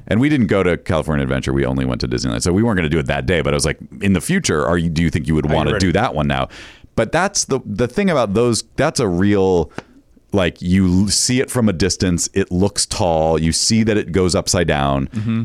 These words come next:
Speaker 1: He's never done an, uh, he's never done a loop-de-loop in his
Speaker 2: Right.
Speaker 1: life. So, like,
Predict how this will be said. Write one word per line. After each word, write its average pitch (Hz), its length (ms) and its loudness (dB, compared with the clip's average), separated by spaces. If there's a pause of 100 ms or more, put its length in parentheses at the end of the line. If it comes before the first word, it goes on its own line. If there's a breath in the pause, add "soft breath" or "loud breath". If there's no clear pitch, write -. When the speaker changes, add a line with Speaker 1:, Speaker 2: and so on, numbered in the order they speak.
Speaker 1:
He's 104 220 0
never 120 240 0
done 95 240 0
an, 85 220 -2
uh, 82 100 0 (120)
he's 90 200 0
never 113 160 0
done 101 140 0
a 85 40 0
loop-de-loop 69 520 -2
in - 60 -2
his - 100 2
Speaker 2:
Right. - 100 2
Speaker 1:
life. - 560 -6
So, 92 340 0
like, 82 400 0